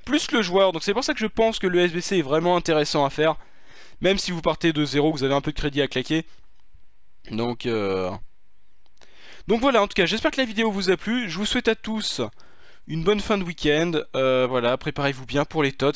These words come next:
les gars, ça va arriver. Vendredi, donc, euh, voilà, c'était Max huit cinquante-neuf, je vous dis à très très vite, portez-vous bien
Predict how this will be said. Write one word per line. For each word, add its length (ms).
les 100
gars, 160
ça 160
va 180
arriver. 380
Vendredi, 680
donc, 320
euh, 640
voilà, 220
c'était 300
Max 180
huit 120
cinquante-neuf, 560
je 60
vous 100
dis 120
à 80
très 160
très 180
vite, 320
portez-vous 440
bien 260